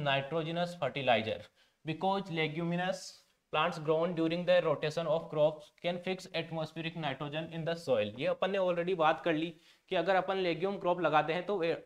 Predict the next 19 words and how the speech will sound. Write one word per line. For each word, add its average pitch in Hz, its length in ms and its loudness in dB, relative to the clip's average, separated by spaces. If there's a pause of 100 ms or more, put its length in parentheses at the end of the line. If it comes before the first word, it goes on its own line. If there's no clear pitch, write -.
एटमॉस्फेरिक 175 640 -4
जो 180 100 -2
नाइट्रोजन 156 460 0
होती 170 260 -2
है 185 60 0
उसका 185 280 0
फिक्सेशन 170 480 -2
करते 160 280 -2
हैं, 185 120 0
तो 190 160 2
अपनी 185 180 -2
सॉइल 190 280 -2
है 180 60 2
उसमें 175 260 -4
नाइट्रोजन 160 420 -2
की 165 100 -6
क्वांटिटी 151 380 -4
को 170 140 0
ये 202 260 2